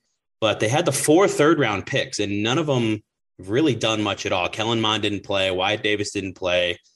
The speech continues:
Chaz Surratt played a little on special teams. Patrick Jones was the only one who really, uh, got on the field on offense or defense, and he only played, like, a hundred defensive snaps. Um, so I would have, I think,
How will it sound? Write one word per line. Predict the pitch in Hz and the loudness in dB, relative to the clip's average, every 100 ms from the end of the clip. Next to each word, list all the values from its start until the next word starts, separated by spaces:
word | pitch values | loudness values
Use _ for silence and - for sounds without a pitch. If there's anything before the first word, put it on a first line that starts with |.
| _ _ _ | _ _ _
Chaz | - 107 - | -4 0 2
Surratt | 110 107 92 | 2 0 0
played | 107 98 | 0 0
a | |
little | 101 101 | 0 0
on | 98 | -2
special | - 101 101 | -4 -4 -4
teams. | - 98 92 95 92 - - _ _ _ - | -4 -2 -2 -4 -6 -8 -12 _ _ _ -4
Patrick | 147 147 151 | -4 0 2
Jones | 110 123 139 101 | 2 2 4 2
was | 101 | 2
the | 110 | 2
only | 110 117 113 | 2 2 2
one | 110 117 | 2 2
who | 101 92 | 0 0
really, | 95 92 90 - _ _ _ | 0 0 -2 -6 _ _ _
uh, | - 92 | -4 -2
got | 87 98 104 | -2 0 0
on | 110 | 0
the | 92 | -2
field | - 117 113 | -4 0 0
on | 98 | 2
offense | 92 101 110 - | 0 -2 -4 -4
or | 87 | -6
defense, | - 98 98 82 | -4 -4 -2 -2
and | 95 | -2
he | 117 | 2
only | 120 | 0
played, | 117 107 | 2 0
like, | 90 | 0
a | 90 | -2
hundred | 101 92 87 | -4 -2 -4
defensive | 87 95 87 - | -4 -6 -8 -8
snaps. | 101 82 - - - _ _ _ - | -6 -6 -8 -12 -14 _ _ _ -6
Um, | 104 101 92 85 - - _ _ _ - - | -2 0 -2 -4 -8 -20 _ _ _ -12 -2
so | 147 | 2
I | |
would | 139 120 139 202 | 2 4 4 4
have, | 269 - | 2 0
I | 135 | -2
think, | 139 143 135 | 0 -2 -2